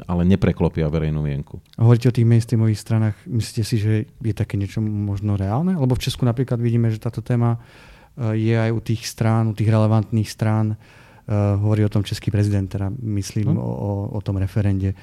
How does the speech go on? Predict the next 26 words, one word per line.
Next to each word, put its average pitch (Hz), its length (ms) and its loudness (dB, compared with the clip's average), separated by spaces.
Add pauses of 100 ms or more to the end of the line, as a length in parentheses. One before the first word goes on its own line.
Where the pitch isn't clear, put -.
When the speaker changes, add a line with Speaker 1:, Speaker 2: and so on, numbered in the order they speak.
(320)
Speaker 2:
Je, 104 180 0
je 104 160 0
možné, 101 380 0
že 101 160 -4
sa 113 100 -10
toho 101 320 -6
chytia 101 380 -6
niektoré 101 400 -4
Speaker 1:
No 131 100 4
Speaker 2:
s- 151 140 6
Speaker 1:
ešte - 160 4
nie, 165 240 8
pretože 113 340 4
tá 110 140 0
verejná 117 320 4
mienka, 110 720 2
verejná 110 320 2
mienka 107 320 2
nie 107 160 8
je, 110 160 6
o, 107 400 0
proste 107 320 -2
tak, 104 260 0
e, 104 80 -4
by 101 320 -2
som 107 160 0